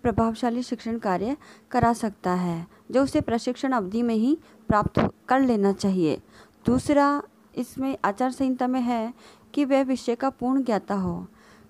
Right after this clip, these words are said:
शिक्षक का उद्देश्य एक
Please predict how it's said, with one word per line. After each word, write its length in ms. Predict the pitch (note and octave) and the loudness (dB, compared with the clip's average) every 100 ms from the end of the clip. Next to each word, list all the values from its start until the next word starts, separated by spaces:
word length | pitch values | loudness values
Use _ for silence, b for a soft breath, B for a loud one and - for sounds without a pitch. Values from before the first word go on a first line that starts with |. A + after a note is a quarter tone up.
| b _ - | b _ -6
शिक्षक 340 | B3+ - D4 | -6 -2 -2
का 120 | D4+ | -2
उद्देश्य 840 | D4+ B3 A3 C4+ A#3+ - B3 B3 C4 - b b b b - | -2 -4 -2 0 0 -2 -4 -4 -8 -16 b b b b 0
एक 340 | C#4+ - - | 0 0 -8